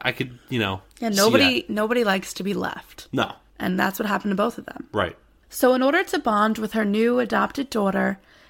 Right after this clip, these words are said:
Speaker 2: and make her feel more at home, Jean is going to take two months off from work. The parents of the children, who Candace would eventually make friends with, will say that Jean, over the next year,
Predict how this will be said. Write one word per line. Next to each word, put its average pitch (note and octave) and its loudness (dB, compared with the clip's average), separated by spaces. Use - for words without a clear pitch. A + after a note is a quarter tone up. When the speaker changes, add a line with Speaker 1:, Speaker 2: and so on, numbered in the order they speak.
Speaker 2:
and G#3+ 4
make A3+ 4
her D4+ 4
feel C4 2
more A3 2
at B3 0
home, G3 -2
Jean C4+ 2
is E4 0
going A#3 0
to B3+ -4
take G#3 -6
two - -2
months A3+ 0
off G3 -2
from G3 -6
work. - -6
The A#3+ -2
parents C4+ 4
of D4+ -4
the E4 0
children, G3+ 0
who A3 0
Candace A3+ -2
would A3 -2
eventually G3+ 0
make A#3 -2
friends F#3+ -2
with, - -2
will A#3 -2
say D4 2
that E4+ -4
Jean, A3 -2
over A#3+ 4
the D#4 2
next B3+ -2
year, G3 0